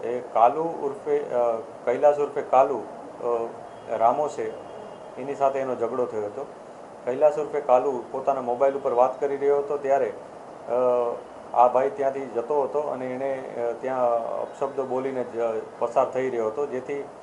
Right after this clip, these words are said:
આ બંને વચ્ચે બોલાચાલી થઈ હતી અને ત્યાં થોડી ઝપાઝપી થઈ હતી અને ત્યારબાદ તેઓ છૂટા પડી ગયા હતા અને,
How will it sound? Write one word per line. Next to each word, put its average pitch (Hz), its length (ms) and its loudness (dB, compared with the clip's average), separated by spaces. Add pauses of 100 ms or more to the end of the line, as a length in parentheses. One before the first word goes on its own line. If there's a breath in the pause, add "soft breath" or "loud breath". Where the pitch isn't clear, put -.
(180)
આ 135 80 2
બંને 147 280 0
વચ્ચે 139 280 0
બોલાચાલી 131 500 2
થઈ 117 200 -6
હતી 156 180 -8
અને 135 160 -4
ત્યાં 135 200 0
થોડી 131 240 -4
ઝપાઝપી 117 540 0
થઈ 104 180 -8
હતી 92 220 -12 (520 loud breath)
અને 123 140 -8
ત્યારબાદ 147 480 6 (280)
તેઓ 135 160 0
છૂટા 131 280 4
પડી 143 220 2
ગયા 139 180 2
હતા 139 200 2
અને, 135 420 -2